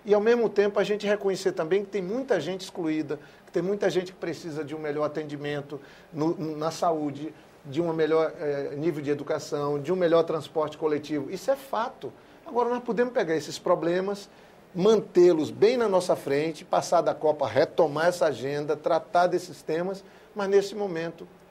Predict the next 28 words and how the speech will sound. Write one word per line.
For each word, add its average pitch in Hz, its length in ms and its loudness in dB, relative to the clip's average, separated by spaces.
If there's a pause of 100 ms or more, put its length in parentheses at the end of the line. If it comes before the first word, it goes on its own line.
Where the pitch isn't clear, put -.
eu 160 160 -2
acho 160 200 -4
que - 40 -6
a 143 60 -6
gente 156 140 -8
tem 156 160 -10
que - 60 -18
ter 165 120 -8
uma 160 140 -6
missão. 139 340 -12 (880)
Dar 156 560 0 (240)
um 175 140 -2
exemplo 170 480 2
pro 151 160 -8
mundo 147 340 -6
de 135 120 -10
que 147 80 -6
a 135 60 -2
gente 147 440 -10
é, 143 460 -2 (420)
é 143 80 -6
morador 147 720 0
da 143 180 -2
mais 147 360 -2
linda 156 360 -4
nação 151 360 -6
do 143 100 -8
mundo, 123 320 -12